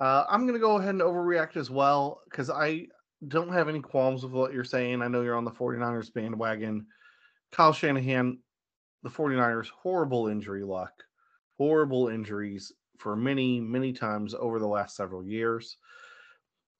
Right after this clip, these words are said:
I'm going to the other coast. I'm going to the East Coast, where I wanna talk about New Jersey football. And yes, I'm being clear that I'm talking about New Jersey football, not New York football. This does not include the Bills. Uh,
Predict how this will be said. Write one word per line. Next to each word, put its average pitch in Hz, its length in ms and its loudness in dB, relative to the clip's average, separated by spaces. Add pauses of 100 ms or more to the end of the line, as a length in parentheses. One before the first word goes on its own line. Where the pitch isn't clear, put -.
I'm 165 240 6
going 175 180 6
to 160 60 4
the 151 140 6
other 147 180 6
coast. 139 380 2
I'm 143 100 0
going 135 180 0
to 123 60 0
the 120 100 0
East 131 300 -4
Coast, 120 340 2
where 127 140 4
I 156 40 4
wanna 156 140 -2
talk 123 280 0
about 113 220 0
New 147 200 -2
Jersey 147 400 -2
football. 110 600 -2 (380)
And 123 220 -2
yes, 127 220 2
I'm 123 120 0
being 127 220 0
clear 117 280 -2
that 113 100 2
I'm 113 100 -4
talking 113 240 -2
about 113 220 -4
New 110 120 -4
Jersey 131 380 0
football, 120 680 0
not 110 260 0
New 104 140 -8
York 117 320 -2
football. 110 420 0
This 104 160 -6
does 107 160 -10
not 147 180 4
include 131 300 -4
the 117 60 -6
Bills. 107 640 -4 (680)
Uh, 117 360 6